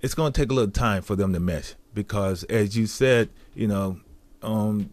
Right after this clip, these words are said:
different team, they're, I mean, they were the guy. And in order to be successful, you had to put those egos aside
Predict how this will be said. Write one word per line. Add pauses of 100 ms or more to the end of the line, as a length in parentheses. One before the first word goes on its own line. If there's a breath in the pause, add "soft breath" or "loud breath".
different
team,
they're,
I (320)
mean,
they
were
the
guy. (480 soft breath)
And
in
order
to
be
successful, (380 soft breath)
you
had
to
put
those
egos
aside